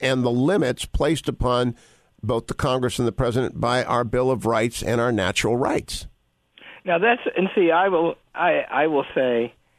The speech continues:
Speaker 2: she may well do that. And the discussion about that, well, well, first of all, heaven forbid that she does that, but she may do that.
Speaker 1: She may do that.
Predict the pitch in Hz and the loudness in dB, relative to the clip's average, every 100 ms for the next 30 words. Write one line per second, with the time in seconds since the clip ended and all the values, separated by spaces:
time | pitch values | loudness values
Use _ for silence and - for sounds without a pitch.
0 | _ _ _ _ _ _ _ - 147 143 | _ _ _ _ _ _ _ -4 0 2
1 | 147 262 196 131 104 104 78 - _ _ | 2 2 0 -2 -4 -8 -12 -16 _ _
2 | _ 123 117 107 104 _ _ 131 135 - | _ -12 -8 -8 -12 _ _ -6 -4 -2
3 | 170 156 156 143 135 143 123 104 123 104 | -2 0 -2 0 -2 0 -2 -2 -6 -6
4 | 127 98 - 135 120 98 95 - _ _ | -8 -4 -4 -2 0 0 -2 -8 _ _
5 | - 147 139 131 160 175 185 117 113 - | -6 -4 -4 -2 0 2 0 -2 -8 -6
6 | 107 - - - 120 147 120 - _ _ | -6 -8 -8 -10 -8 -4 -4 -4 _ _
7 | - 139 160 120 101 104 120 104 107 160 | -14 -4 -2 -2 -4 -2 0 2 2 0
8 | 403 - | -2 -4